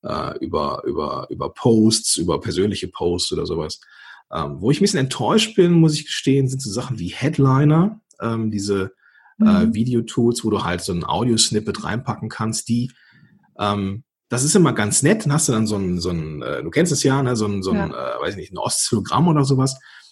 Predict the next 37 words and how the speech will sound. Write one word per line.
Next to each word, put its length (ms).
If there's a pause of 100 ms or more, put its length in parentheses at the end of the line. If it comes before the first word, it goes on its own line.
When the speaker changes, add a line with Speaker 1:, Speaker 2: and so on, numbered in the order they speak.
(180)
Speaker 1:
Aber 380
ich 220
hab 100
mal 300
die 100
Tests 300
gemacht. 400
We-, 240
wenn 240
ich 220
jetzt 260
einen 280
persönlichen 460
Post 380
schreibe 460
und 120
am 100
Ende 280
drunter 340
setze 460
irgendwie 440
übrigens 300
hier 140
die 100
Episode 340
dazu, 420 (420)
dann 160
hat 120
das 200
viel 320
mehr 320
Reichweite 560
gebracht 360
als 260
so 120
ein, 280 (480)
ähm, 480